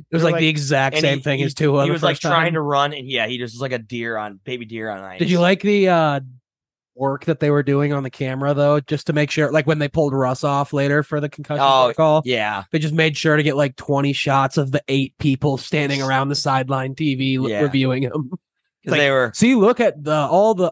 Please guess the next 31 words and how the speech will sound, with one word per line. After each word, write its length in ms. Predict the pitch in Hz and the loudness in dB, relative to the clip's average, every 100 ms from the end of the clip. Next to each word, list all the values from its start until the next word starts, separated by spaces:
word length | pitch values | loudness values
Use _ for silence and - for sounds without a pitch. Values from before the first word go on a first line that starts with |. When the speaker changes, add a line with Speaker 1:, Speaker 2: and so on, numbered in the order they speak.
| - | 2
Speaker 1:
all 160 | 185 | 0
the 120 | 202 180 | 0 -4
g-, 120 | - _ 151 | -8 _ -4
good 180 | 185 180 | -2 2
work 280 | 160 196 | 2 2
we're 120 | 208 147 | 2 2
doing 220 | 165 170 | 0 0
to 80 | 151 | 0
avoid 340 | 135 151 165 156 | 0 0 -2 -4
Speaker 3:
Yeah. 80 | 170 | -4
Speaker 1:
concussions." 680 | 160 165 156 135 135 - - _ - | -2 -2 -2 -4 -6 -8 -10 _ -6
Speaker 3:
And 80 | 143 | -2
then 100 | 165 | 2
Speaker 1:
It's 20 | |
like, 280 | 151 151 - | 2 2 -4
Speaker 3:
my 80 | - | -10
Speaker 1:
"You 220 | 170 190 | -6 -4
paralyzed 580 | 151 143 131 127 117 117 | -4 -4 -2 -2 -6 -6
a 60 | 123 | -4
guy 160 | 123 | -4
last 260 | 120 120 - | -4 -8 -6
week. 220 | 127 120 | -6 -6
Fuck 200 | 156 127 | -10 -10
off." 120 | 107 | -4
Speaker 3:
Well, 100 | 147 | 0
Miami's 480 | 151 165 190 202 139 | 2 4 4 2 0
in 100 | 151 | -4
the 60 | 123 | -2
doghouse 540 | 127 127 151 139 113 | 2 2 2 -2 -4
because 200 | 117 117 | -8 -8
now, 160 | 131 | -8